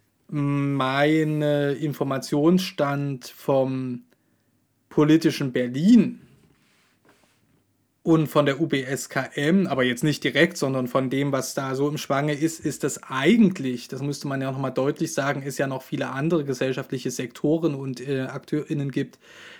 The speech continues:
die in ähnlicher Weise, wie die Kirchen jetzt eigentlich, äh, anfangen müssten, ähm, nicht nur mit Prävention, sondern tatsächlich ordentliche Intervention, ordentliche Aufarbeitungsprozesse zu starten und die in ähnlicher Weise zu kodifizieren mit dem U B S K M,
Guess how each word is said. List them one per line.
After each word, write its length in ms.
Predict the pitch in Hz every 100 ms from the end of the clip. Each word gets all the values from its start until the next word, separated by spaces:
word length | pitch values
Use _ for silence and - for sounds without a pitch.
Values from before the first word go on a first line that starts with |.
| -
die 180 | 139 139
in 80 | 143
ähnlicher 460 | 135 147 175 151 135
Weise, 340 | 131 131 131
wie 80 | 127
die 120 | 123
Kirchen 360 | - 139 131 131
jetzt 220 | 127 127
eigentlich, 720 | 135 131 127 131 127 123 - _ - - -
äh, 180 | 143
anfangen 580 | 131 135 175 185 156 147
müssten, 580 | 143 139 - 139 135 127 _ _ _ _ _ _ _ _ _ _ _ _ _ _ _ _ -
ähm, 260 | - 139 135
nicht 140 | 151
nur 100 | 160
mit 160 | 151 135
Prävention, 580 | 156 135 127 147 147 160
sondern 220 | 139 131
tatsächlich 500 | 127 143 135 135 -
ordentliche 380 | 170 165 143 135
Intervention, 720 | 147 143 139 131 139 135 135
ordentliche 400 | 147 147 131 131
Aufarbeitungsprozesse 1160 | 139 139 156 139 135 135 131 - 139 - 131 127
zu 100 | 135
starten 380 | - 143 - 156
und 180 | 143
die 100 | 147
in 120 | 135 139
ähnlicher 420 | 143 151 139 131
Weise 300 | 131 127 139
zu 120 | 127
kodifizieren 680 | - 135 127 123 - 139 135
mit 100 | 127
dem 180 | 127 135
U 60 |
B 160 | 131 131
S 200 | 127 -
K 100 | 127
M, 240 | 131 131